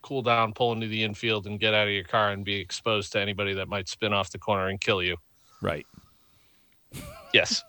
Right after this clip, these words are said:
Speaker 2: <laughs> Great idea.
Speaker 1: Oh, it's, I make sure to stand as far into the infield and keep my head on a swivel. It
Speaker 2: I would
Speaker 1: makes
Speaker 2: go
Speaker 1: me
Speaker 2: stand,
Speaker 1: nervous
Speaker 2: I would
Speaker 1: down
Speaker 2: just
Speaker 1: here.
Speaker 2: go s-
Speaker 1: Safety is not paramount.
Speaker 2: I would just go stand next to the ambulance. They have those, uh,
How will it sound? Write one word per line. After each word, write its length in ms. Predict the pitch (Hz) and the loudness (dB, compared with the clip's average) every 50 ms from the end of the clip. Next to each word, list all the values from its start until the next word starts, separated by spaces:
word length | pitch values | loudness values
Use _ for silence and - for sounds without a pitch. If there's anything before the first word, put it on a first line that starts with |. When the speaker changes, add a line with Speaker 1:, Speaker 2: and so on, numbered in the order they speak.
| - - | -16 -20
Speaker 2:
<laughs> 140 | _ _ | _ _
Great 220 | - 101 104 98 87 | -2 0 0 0 0
idea. 340 | 82 78 - 73 67 64 - - - - - - - - - - - - - - - - - - - - | -2 -2 -2 -4 -4 -6 -8 -12 -18 -20 -20 -20 -20 -20 -20 -20 -20 -20 -20 -20 -20 -20 -20 -18 0 10
Speaker 1:
Oh, 180 | - 175 160 151 | 12 12 12 12
it's, 320 | 160 151 - - - - - _ _ _ _ _ _ _ _ _ _ _ _ _ _ _ | 12 12 10 6 4 2 0 _ _ _ _ _ _ _ _ _ _ _ _ _ _ _
I 120 | 139 156 170 | 12 12 12
make 300 | 170 170 170 160 147 135 | 12 12 12 12 12 12
sure 240 | - - 165 151 135 | 8 8 8 8 8
to 80 | 131 | 8
stand 400 | 127 - - 151 139 135 135 127 | 6 6 8 8 10 10 8 6
as 100 | 127 117 | 4 0
far 380 | - - 147 139 131 131 131 131 | 2 8 10 12 12 12 12 10
into 380 | - 131 135 135 135 - 143 123 | 8 4 2 0 0 -2 -2 0
the 180 | 127 127 127 | 2 4 4
infield 500 | 123 127 123 - - 139 139 139 135 127 | 4 2 2 2 4 6 6 6 6 4
and 400 | 127 120 123 120 117 110 110 107 - _ _ - | 2 0 -2 -2 -2 -2 -4 -6 -8 _ _ -4
keep 140 | - - 117 | -2 2 4
my 100 | 120 113 | 4 4
head 140 | 120 113 113 | 6 4 4
on 120 | 110 104 | 4 2
a 40 | 101 | 0
swivel. 420 | - - 120 110 104 101 98 101 | -2 -2 0 0 0 0 -2 -4
It 120 | 110 - 117 113 - _ _ _ _ _ _ _ _ _ _ _ _ - - - | -4 -6 -8 -12 -14 _ _ _ _ _ _ _ _ _ _ _ _ -12 -4 0
Speaker 2:
I 80 | 113 113 | 4 10
would 60 | 113 | 12
Speaker 1:
makes 180 | 190 202 - | 12 12 12
Speaker 2:
go 60 | 104 143 | 8 6
Speaker 1:
me 60 | 135 | 6
Speaker 2:
stand, 140 | 131 - 113 | 8 8 6
Speaker 1:
nervous 220 | - 98 101 - | 6 4 2 4
Speaker 2:
I 60 | 131 139 | 6 6
would 60 | 147 | 6
Speaker 1:
down 60 | 143 123 | 6 6
Speaker 2:
just 80 | 120 107 | 4 4
Speaker 1:
here. 60 | 104 | 6
Speaker 2:
go 40 | 113 | 6
s- 80 | 104 - | 6 8
Speaker 1:
Safety 380 | 160 175 180 180 - - 202 | 10 12 12 10 10 8 8
is 200 | 190 185 160 139 | 8 8 8 6
not 380 | 147 156 156 151 151 147 - - | 6 10 12 12 12 12 10 6
paramount. 460 | - 139 127 120 113 104 95 101 - - _ _ - | 6 6 6 8 4 2 -4 -6 -8 -10 _ _ 0
Speaker 2:
I 100 | 117 113 | 4 4
would 120 | 147 190 185 | 4 6 4
just 160 | 156 120 - | 2 2 4
go 100 | 110 95 | 2 2
stand 320 | - - 104 95 90 85 | 2 2 2 2 4 4
next 200 | 87 90 87 - | 2 2 0 0
to 80 | - 82 | -2 0
the 180 | 78 76 73 | 0 2 2
ambulance. 420 | 78 92 101 85 73 69 71 69 - | 2 2 2 0 0 0 -2 -4 -4
They 120 | 87 78 | -2 -2
have 200 | 82 87 80 80 | 0 -2 -2 -2
those, 400 | 85 90 101 98 87 80 80 85 | -2 0 0 0 -2 -4 -4 -2
uh, 300 | 87 82 80 80 80 76 | -2 0 0 0 -2 -2